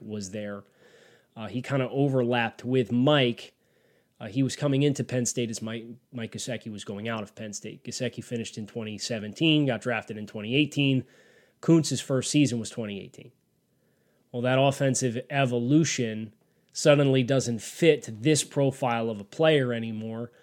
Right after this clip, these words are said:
And as we start to get ready to ask ourselves the question of how Zach Kuntz would fit, keep that in the back of your mind,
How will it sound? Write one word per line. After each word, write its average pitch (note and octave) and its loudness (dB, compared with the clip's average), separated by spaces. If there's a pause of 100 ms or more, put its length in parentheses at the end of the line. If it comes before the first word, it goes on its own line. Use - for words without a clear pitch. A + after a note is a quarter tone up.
(920)
And C3 0
as C3 0
we C3 2
start D3+ 4
to D3 0
get C3+ 0
ready D#3 4
to C#3 2
ask C3+ -2
ourselves B2+ 0
the - -8
question D3+ 2
of A#2+ -6
how B2 -2
Zach A#2+ -4
Kuntz C3 -4
would A2+ -10
fit, E3 8 (1200)
keep C#3+ -4
that E3+ 6
in F3 2
the F3 -2
back E3 4
of D3 -4
your C#3+ 2
mind, A2 0